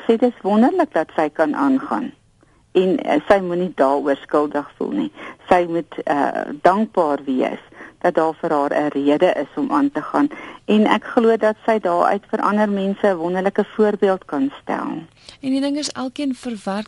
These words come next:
Speaker 2: tog maar dinge op hulle eie manier.
Speaker 1: Absoluut, Christel. Daar's nie, elkeen is uniek. Daar is nie 'n reg en 'n verkeerd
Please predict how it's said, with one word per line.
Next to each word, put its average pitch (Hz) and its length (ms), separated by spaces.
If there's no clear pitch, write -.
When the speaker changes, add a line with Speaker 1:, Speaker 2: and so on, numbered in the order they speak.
Speaker 2:
tog 240 220
maar 226 180
dinge 196 360
op 185 200
hulle 180 140
eie 190 260
manier. 185 520
Speaker 1:
Absoluut, 190 760
Christel. 156 520
Daar's 180 340
nie, 226 220
elkeen 196 340
is 226 160
uniek. 208 460
Daar 165 220
is 185 200
nie 247 180
'n 180 140
reg 170 260
en 190 120
'n 175 60
verkeerd 170 500